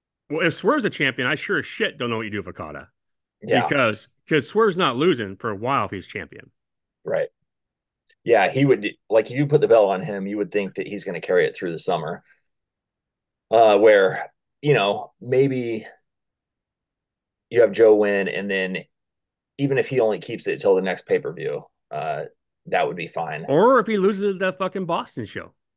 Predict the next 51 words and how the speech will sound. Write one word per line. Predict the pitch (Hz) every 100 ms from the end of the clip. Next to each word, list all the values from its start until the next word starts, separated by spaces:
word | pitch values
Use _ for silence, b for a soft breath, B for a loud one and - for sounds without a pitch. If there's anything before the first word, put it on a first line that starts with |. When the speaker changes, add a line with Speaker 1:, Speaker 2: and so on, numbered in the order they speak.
| _
Speaker 1:
'Cause | 147
they |
say | 151 202
Speaker 2:
Yeah. | 208
Speaker 1:
Okada's | 143 165 185 180
gonna | 160 170
come. | - - _ _ -
All |
right, | 98 _ _ _ _
real | 165 185
quick, | 175 135 110 _ _ _ _ _
we're | 127 151
gonna | 143
come | 135
back | 123 117
to | 110
this. | 104 92 - _ _ _ _ _ -
But | 120
I | 147
th-, | 135 131 -
I |
have | 147 139
a, | 135
I |
have | 151
a | 123
theory | - 147 123 98 85 _ _ _ _ _ _ _ _ _ _ -
about | 117 127 110 - _ _ _ _ -
who, | 139 139 123 _ -
if | 135
Joe | - 135 127
wins, | 117 104 98
what's | 101
gonna | 104 92
happen. | 90 95 - _ _ _ _ -
Speaker 2:
Okay. | - -
Speaker 1:
So |
there's | 156 147
this, | 135 123
they | 139 110
took, | 190 151
they | 127
got | 160 220
rid | 196
of | 151
Meat | 139 -
Madness, | 113 107 104 104 110
which | - - _ _ _ _ _ _
upset | 123 117 123
us | 117 -
all. | 73